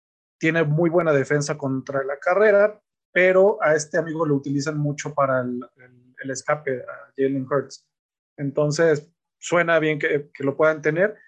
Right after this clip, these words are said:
y está subiendo, digo, fuera de la semana pasada, está subiendo mucho su,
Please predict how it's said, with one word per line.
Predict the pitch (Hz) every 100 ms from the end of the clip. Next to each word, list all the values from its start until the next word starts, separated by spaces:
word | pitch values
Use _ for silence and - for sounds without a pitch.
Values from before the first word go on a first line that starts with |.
| _ -
y | 170
está | 156 190
subiendo, | 208 175 175 180 180 180 170 156 147 135 123 _ _ _ _
digo, | - 131 127 - _ _
fuera | 170 170
de | 156
la | 139
semana | 131 143 160 160
pasada, | 151 143 160
está | 156 160
subiendo | 151 160 156 147
mucho | 147 147 147
su, | - 139 131 127 135